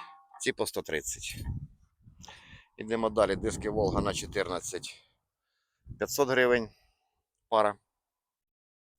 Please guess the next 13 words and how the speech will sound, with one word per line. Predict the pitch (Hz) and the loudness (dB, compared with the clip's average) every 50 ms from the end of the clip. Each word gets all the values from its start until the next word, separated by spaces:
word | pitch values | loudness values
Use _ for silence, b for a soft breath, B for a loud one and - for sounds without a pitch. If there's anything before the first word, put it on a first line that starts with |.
| B B B B B B B B B B B _ _ | B B B B B B B B B B B _ _
Потім | - 135 131 - 123 123 123 | -4 -4 -4 -4 -4 -2 -2
ось | 120 - | -2 -4
тут | - - 117 | -4 -10 -10
схімічив | - - - 120 117 127 117 - 120 95 | -8 -6 -6 -4 -2 -2 -2 -2 -4 -4
таке | - 113 98 101 110 | -4 -4 -4 -4 -6
підключення. | - - 113 - - 139 160 147 - - 104 90 85 80 76 73 - - _ _ _ _ _ _ _ _ _ _ _ - B B B B B B B B B B B B B B B _ | -4 -6 -10 -8 -6 -4 -2 -2 -2 -2 -4 -4 -6 -8 -8 -10 -12 -20 _ _ _ _ _ _ _ _ _ _ _ -14 B B B B B B B B B B B B B B B _
Рівень | - 113 135 139 131 127 131 123 | -2 0 2 2 2 2 0 0
сотий. | - - - 135 104 - - 71 60 - - b b b b b b b b b b _ _ | 0 2 2 2 2 0 -2 -10 -12 -14 -18 b b b b b b b b b b _ _
Зараз, | - 120 123 123 120 113 | -2 0 2 2 2 0
якщо | 113 - - 120 | 0 -4 -6 -8
це | 110 - 120 110 | -6 -4 -2 -2
не | 110 | 0
бабахне, | 110 117 120 120 151 131 - - 80 78 73 | 2 2 4 6 6 6 6 2 -8 -14 -14